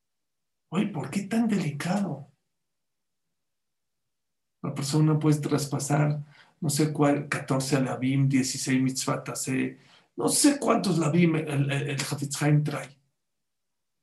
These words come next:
Ok, yo no digo que es mitzvah hablar la Shonara, pero ¿por qué tan delicado? Vean qué bonita, eso me ayudó mucho a no hablar la Shonara,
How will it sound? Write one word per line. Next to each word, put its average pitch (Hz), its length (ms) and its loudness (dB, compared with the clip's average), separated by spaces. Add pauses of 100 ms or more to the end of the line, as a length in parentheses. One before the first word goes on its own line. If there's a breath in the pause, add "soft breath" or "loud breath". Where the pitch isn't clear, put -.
(1500)
Ok, 151 240 6 (420)
yo 156 220 10
no 180 120 6
digo 147 240 10
que 147 120 6
es 143 100 2
mitzvah 139 280 4
hablar 123 220 2
la 117 100 -4
Shonara, - 500 -4
pero 135 220 -4
¿por - 200 -6
qué - 380 0
tan 147 300 0
delicado? 143 640 -4 (1800)
Vean 196 260 4
qué 170 120 4
bonita, 139 560 6
eso 151 260 2
me 151 100 6
ayudó 135 260 4
mucho 135 580 2 (600)
a 117 120 -6
no 120 160 -2
hablar 117 240 -2
la - 80 -8
Shonara, - 480 -12